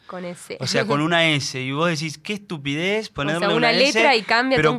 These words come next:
Speaker 2: ¿cómo te
Speaker 1: concepto.
Speaker 2: cambia todo el sentido? O sea, vos te sentís incluido en un país así, ¿no? Con todos los problemas que tiene Bolivia, con toda la crisis que hay ahora, todo. Pero digo, desde ese punto me parece
Speaker 1: Un
Speaker 2: súper,
Speaker 1: avance.
Speaker 2: súper bueno.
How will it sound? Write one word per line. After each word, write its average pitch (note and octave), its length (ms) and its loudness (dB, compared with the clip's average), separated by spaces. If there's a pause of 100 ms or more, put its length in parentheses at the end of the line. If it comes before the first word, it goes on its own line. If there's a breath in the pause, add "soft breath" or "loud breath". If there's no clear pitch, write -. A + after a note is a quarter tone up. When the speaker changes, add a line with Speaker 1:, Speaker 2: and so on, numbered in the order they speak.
(160)
Speaker 2:
¿cómo - 0 -
te G#3 160 6
Speaker 1:
concepto. E3+ 220 2
Speaker 2:
cambia F3+ 260 2
todo F#3+ 120 2
el F3+ 80 0
sentido? D3 580 -4
O B2+ 40 -4
sea, C3+ 180 -2
vos D#3+ 160 -2
te D3+ 120 -4
sentís C#3 380 -6
incluido D#3 560 0
en C#3 80 -4
un C3 140 -8
país C3 260 -6
así, C3 260 -10
¿no? D#3+ 200 0 (240 loud breath)
Con G3+ 240 -8
todos A3 260 -8
los D#3+ 140 -4
problemas D3+ 380 -2
que B2+ 100 -12
tiene C3+ 180 -8
Bolivia, C#3 640 -4
con C3 180 -8
toda C#3 140 -4
la B2+ 80 -4
crisis C3 240 -12
que - 140 -12
hay A#2+ 60 -8
ahora, C3 260 -4
todo. B2+ 200 -6
Pero C3+ 160 -6
digo, C3 280 -6 (220 soft breath)
desde C3+ 200 -2
ese D#3 160 -4
punto E3+ 640 0
me C3 100 -6
parece C3 460 -4
Speaker 1:
Un - 240 -20
Speaker 2:
súper, G3 240 -4
Speaker 1:
avance. C#3 640 0
Speaker 2:
súper C3+ 400 -6
bueno. C#3 340 -2